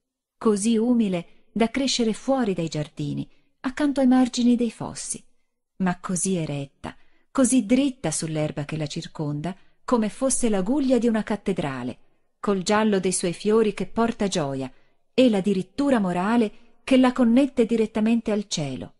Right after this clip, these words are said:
e che le impedisce di mentire. Ogni volta che fiorisce è come se si rinnovasse un miracolo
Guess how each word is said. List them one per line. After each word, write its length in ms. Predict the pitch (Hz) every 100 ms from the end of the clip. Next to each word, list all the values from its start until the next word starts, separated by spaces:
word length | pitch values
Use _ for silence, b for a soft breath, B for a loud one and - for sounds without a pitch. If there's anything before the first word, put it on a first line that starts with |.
| _
e 120 | 185
che 140 | -
le 100 | 202
impedisce 600 | 190 185 180 170 220 - 190
di 100 | 180
mentire. 560 | 165 151 147 120 - - _ _ _ _ _ _ _ _ _
Ogni 280 | - 220 190
volta 340 | 185 214 214 202
che 120 | 180
fiorisce 640 | - 175 202 233 - 160 b b b
è 160 | - 247
come 240 | - 311
se 160 | 269 269
si 180 | - 269
rinnovasse 560 | 254 240 240 269 -
un 100 | 233
miracolo 640 | 208 170 113 131 127 101